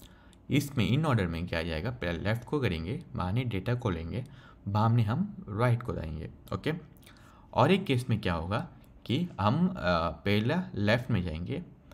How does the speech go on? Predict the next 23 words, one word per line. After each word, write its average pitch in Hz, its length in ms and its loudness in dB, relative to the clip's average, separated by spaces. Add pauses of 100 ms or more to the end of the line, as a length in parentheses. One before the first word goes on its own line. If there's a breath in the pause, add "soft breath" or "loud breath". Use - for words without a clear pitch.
(280 loud breath)
बाद 123 200 6
में 190 120 8
राइट 117 240 4
में 95 160 0
जाएंगे, 90 380 -4 (180)
बाद 90 420 2
में 170 260 -2
डेटा 92 260 -2
को 160 280 -6 (280)
लेंगे। 82 340 -6 (680 loud breath)
ओके, 104 200 -2
तो 123 360 -4
ये 139 340 0 (100)
हम 180 400 -4
तीन 123 200 2
वे 95 180 4
से 147 260 -4 (320 loud breath)
पूरा 160 680 2
नो-, 104 400 0
ट्री, 107 180 2
बाइनरी 101 440 4
ट्री 92 180 -2
को 160 300 -6